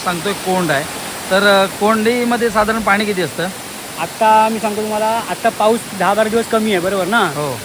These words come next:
Speaker 2: तर आत्ता फक्त एक, अ, मला वाटतं एक, एक पुरुषभर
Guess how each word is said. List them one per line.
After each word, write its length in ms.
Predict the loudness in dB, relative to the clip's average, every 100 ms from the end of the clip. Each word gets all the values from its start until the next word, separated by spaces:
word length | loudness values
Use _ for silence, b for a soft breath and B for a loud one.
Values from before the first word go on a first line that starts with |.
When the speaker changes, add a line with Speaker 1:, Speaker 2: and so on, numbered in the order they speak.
| -12 -10 -2
Speaker 2:
तर 100 | 0
आत्ता 220 | 2 0
फक्त 240 | 0 0
एक, 280 | 0 0 2
अ, 320 | 2 4 2
मला 160 | 2 0
वाटतं 220 | 0 0
एक, 120 | -2 -4 -10 -12 -12 -12 -14 -12 -4
एक 120 | -4
पुरुषभर 520 | -2 -2 0 2 2